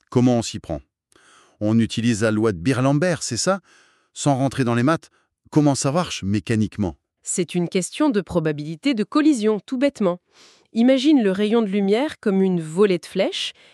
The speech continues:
Speaker 2: et les molécules comme des cibles. Plus la concentration est élevée, plus tu as de cibles et plus la probabilité qu'une flèche tape une cible augmente.
Speaker 1: C'est super logique. L'absorbance est donc totalement proportionnelle à la concentration. Plus il y a de molécules,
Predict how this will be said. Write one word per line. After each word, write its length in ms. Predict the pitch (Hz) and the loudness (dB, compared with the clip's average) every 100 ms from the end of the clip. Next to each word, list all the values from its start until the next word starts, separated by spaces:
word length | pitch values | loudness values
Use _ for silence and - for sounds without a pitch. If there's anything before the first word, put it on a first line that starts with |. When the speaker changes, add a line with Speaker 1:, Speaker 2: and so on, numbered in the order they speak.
| _ | _
Speaker 2:
et 120 | 160 | -2
les 100 | 160 | 2
molécules 580 | 170 208 190 - 254 320 | 4 4 2 -2 0 0
comme 200 | - 226 | 0 0
des 80 | 208 | -2
cibles. 420 | - 170 143 131 _ _ _ _ _ | -4 -8 -8 -10 _ _ _ _ _
Plus 220 | - 294 | 4 6
la 120 | 349 262 | 6 4
concentration 720 | 233 - 220 - 190 - 170 | -2 -4 -4 -2 -4 0 0
est 140 | 151 | 0
élevée, 380 | 151 135 170 311 _ _ _ | -4 -2 -4 -4 _ _ _
plus 180 | - 196 | -4 -4
tu 180 | 170 170 | -2 -2
as 60 | 156 | -2
de 120 | 147 | -2
cibles 440 | - - 294 320 - _ | -2 2 2 0 -4 _
et 80 | 180 | -6
plus 220 | - 208 | -6 -4
la 120 | 170 | -4
probabilité 760 | - - 302 247 185 147 - 262 | -4 -2 2 2 0 -6 -4 -6
qu'une 220 | - 175 | -2 -6
flèche 420 | - 170 214 - | -4 -6 -6 -4
tape 240 | - 220 - - | -4 -4 -6 -6
une 140 | 156 | -4
cible 380 | 147 - 220 247 - | -4 -4 -4 -4 -4
augmente. 520 | 165 143 131 - - _ _ _ | -2 -4 -4 -10 -20 _ _ _
Speaker 1:
C'est 180 | - 135 | 0 0
super 340 | - 90 104 | 0 0 0
logique. 460 | 95 80 80 - - _ _ - - - | 0 -4 -8 -14 -20 _ _ -20 -14 -2
L'absorbance 680 | 131 - 160 139 160 180 | -2 0 -2 2 2 0
est 40 | 135 | 0
donc 200 | 123 110 _ | 0 0 _
totalement 480 | 175 - 139 135 175 | -4 2 4 4 2
proportionnelle 640 | - 131 123 - 123 156 | -2 -4 -4 0 0 2
à 60 | 147 | 0
la 80 | 113 | 0
concentration. 720 | 117 110 110 135 - - 87 _ - - _ | -2 -4 -4 -4 -2 -2 -2 _ -20 -20 _
Plus 260 | - 143 160 | -2 0 2
il 60 | 135 | 2
y 40 | |
a 60 | 113 | 4
de 40 | |
molécules, 640 | 117 117 101 123 120 101 | 2 2 -2 -2 -2 -2